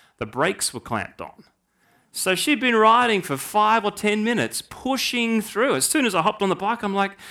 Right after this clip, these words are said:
"Sweetheart, your brakes are locked on. Just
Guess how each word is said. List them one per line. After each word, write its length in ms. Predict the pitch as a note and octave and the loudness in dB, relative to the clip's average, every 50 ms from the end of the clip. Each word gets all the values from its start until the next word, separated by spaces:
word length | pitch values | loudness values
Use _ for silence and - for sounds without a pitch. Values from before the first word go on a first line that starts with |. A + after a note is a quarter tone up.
| - - - | -20 -12 -8
"Sweetheart, 600 | - - - A3+ B3 C4 A3 G3+ F#3+ - - D#3 | -8 -6 -6 -4 -4 -2 0 0 0 0 2 0
your 100 | D#3 D3+ | -2 -2
brakes 460 | - - - B3+ G#3+ - - - G#3 | 0 -2 0 0 0 0 -2 -2 0
are 80 | F#3+ | 2
locked 320 | G3 G#3 G#3 G#3+ - - F#3+ | 4 4 4 2 0 -2 0
on. 260 | G3 A#3 A#3+ G3+ F3+ | 2 4 4 2 2
Just 280 | F#3+ G3+ G3 G3 - | 2 2 2 2 0